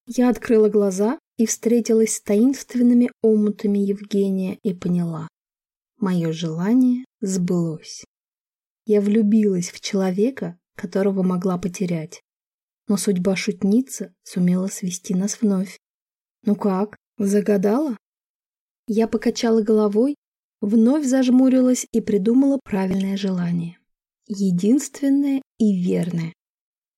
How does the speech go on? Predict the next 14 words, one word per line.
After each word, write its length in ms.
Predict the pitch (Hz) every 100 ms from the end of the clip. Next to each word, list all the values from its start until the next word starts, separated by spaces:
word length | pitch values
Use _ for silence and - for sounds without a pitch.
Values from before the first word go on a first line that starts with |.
| _ _
То, 240 | 226 262 330 _ _ _ _
как 220 | - 233
оно 200 | 240 220
должно 380 | 208 202 196 202
звучать, 640 | 190 185 180 - 254 269 - _
чтобы 360 | - - 214 214
у 60 |
судьбы 400 | 214 233 202 220
не 300 | 226 226 240
было 240 | 196 185 180
шансов 600 | - 233 254 - 180 -
вывернуть 580 | 214 226 208 190 185 175
все 300 | - - 196
наизнанку. 800 | 190 190 196 190 175 180 -